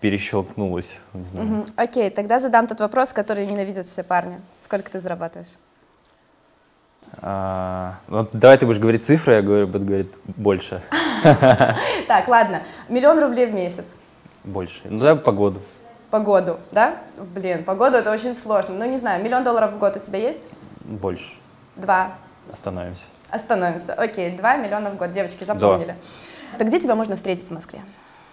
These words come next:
Speaker 1: А, да по-разному. Я на самом деле не очень такой людимый.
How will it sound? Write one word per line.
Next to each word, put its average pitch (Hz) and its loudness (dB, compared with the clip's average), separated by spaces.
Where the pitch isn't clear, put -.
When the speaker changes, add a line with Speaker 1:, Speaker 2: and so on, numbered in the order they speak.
Speaker 1:
А, 113 0
да 104 -8
по-разному. 92 4
Я 107 -2
на 120 -2
самом 113 -4
деле 104 2
не 101 -8
очень 92 -12
такой 95 -10
людимый. 92 -10